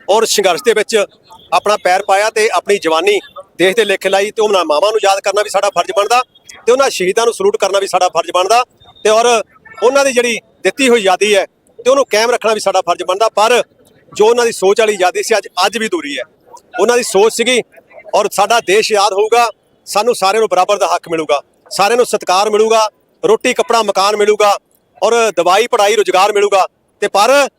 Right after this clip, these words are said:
ਅੱਜ ਚੁਹੱਤਰ, ਪਚੱਤਰ ਸਾਲ ਹੋ ਗਏ ਦੇਸ਼ ਆਜ਼ਾਦ ਹੋਇਆ ਨੂੰ, ਤੇ ਉਹਨਾਂ ਦੀ, ਅਹ, ਸ਼ਹੀਦਾਂ ਦੀ ਸੋਚ ਵਾਲੀ ਆਜ਼ਾਦੀ ਅੱਜ ਵੀ ਅਧੂਰੀ ਹੈ ਔਰ ਅੱਜ ਵੀ ਉਹ, ਮਤਲਬ ਕਿ, ਜਿਹੜੀ ਸੋਚ ਸੀ ਅਧੂਰੀ ਪਈ ਆ, ਤੇ ਉਹਨਾਂ ਦੀ ਸੋਚ ਜਿਹੜੀ ਅਧੂਰੀ ਆ ਉਹਨੂੰ ਪੂਰੀ ਕਰਨਾ ਵੀ ਸਾਡਾ ਫਰਜ਼ ਆ, ਕਿਉਂਕਿ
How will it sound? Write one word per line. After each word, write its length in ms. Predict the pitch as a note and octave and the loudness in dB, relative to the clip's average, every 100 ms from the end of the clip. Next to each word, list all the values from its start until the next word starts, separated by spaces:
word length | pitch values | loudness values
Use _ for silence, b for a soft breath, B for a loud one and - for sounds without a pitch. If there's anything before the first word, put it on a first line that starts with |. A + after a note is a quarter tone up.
| _ _ - - F3+ | _ _ -12 -4 -2
ਅੱਜ 160 | G3 A3 G3 | 0 -2 -2
ਚੁਹੱਤਰ, 460 | - F3 G3+ - A3+ | -2 0 0 -2 -4
ਪਚੱਤਰ 400 | - F#3 F3 G#3 | -2 -2 -2 -4
ਸਾਲ 200 | G3 F#3+ | -2 0
ਹੋ 60 | F#3+ | 0
ਗਏ 100 | G3 | -2
ਦੇਸ਼ 260 | E3+ E3+ F#3+ | -2 -2 0
ਆਜ਼ਾਦ 120 | F#3 | 0
ਹੋਇਆ 180 | F3 G3 | 2 2
ਨੂੰ, 160 | A#3+ C4 _ _ _ - | 0 -2 _ _ _ 0
ਤੇ 60 | |
ਉਹਨਾਂ 240 | B3 C4+ C4+ | 2 2 0
ਦੀ, 180 | B3+ | -2
ਅਹ, 200 | A#3 E3+ G3 G#3+ F#3 | -6 -4 -6 -6 -2
ਸ਼ਹੀਦਾਂ 300 | G#3+ B3 B3 | 0 2 2
ਦੀ 160 | A3+ - _ _ | 0 -4 _ _
ਸੋਚ 320 | - A#3 C#4+ | 0 2 4
ਵਾਲੀ 140 | C#4 B3 | 2 2
ਆਜ਼ਾਦੀ 300 | G#3 G3 A3+ G#3 | 0 0 0 0
ਅੱਜ 100 | A#3+ | 0
ਵੀ 100 | A#3+ | -2
ਅਧੂਰੀ 320 | A3+ D#3+ D3 | -2 -2 -2
ਹੈ 80 | C#3 - - D5 - - | -2 -4 -14 -16 -14 -2
ਔਰ 220 | G3 A#3+ C4 G#3 | 0 2 2 0
ਅੱਜ 120 | A3 | 0
ਵੀ 200 | C4+ C#4 - _ _ _ - | 0 0 -2 _ _ _ 0
ਉਹ, 60 | B3 | 4
ਮਤਲਬ 220 | C#4 B3 | 4 2
ਕਿ, 140 | B3 | 2
ਜਿਹੜੀ 140 | A#3 A#3 | 0 0
ਸੋਚ 300 | - G3 G#3 | 0 0 0
ਸੀ 180 | B3 | -4
ਅਧੂਰੀ 380 | B3+ G#3 F3+ G#3+ | -4 0 2 2
ਪਈ 240 | A3 F#3 F#3 | 2 0 0
ਆ, 140 | F#3 - _ _ | -2 -4 _ _
ਤੇ 40 | A3+ | 2
ਉਹਨਾਂ 300 | C4+ C#4+ C#4+ | 4 4 0
ਦੀ 60 | |
ਸੋਚ 260 | - G3+ G#3+ | 0 -2 0
ਜਿਹੜੀ 300 | A3 A3+ A3 E3+ | -2 -2 -6 -6
ਅਧੂਰੀ 320 | E3 F#3 A3 | -2 0 2
ਆ 60 | |
ਉਹਨੂੰ 140 | A3 A3+ | 2 0
ਪੂਰੀ 180 | G3 G3 | 0 -2
ਕਰਨਾ 220 | G3 F3+ | 0 -2
ਵੀ 80 | F3+ | -2
ਸਾਡਾ 220 | F3 F3 | -2 -2
ਫਰਜ਼ 260 | E3+ D#3+ E3+ | -2 -2 0
ਆ, 140 | A#3+ B3 _ _ - | -2 -2 _ _ -4
ਕਿਉਂਕਿ 400 | G#3 B3+ B3 | 0 2 2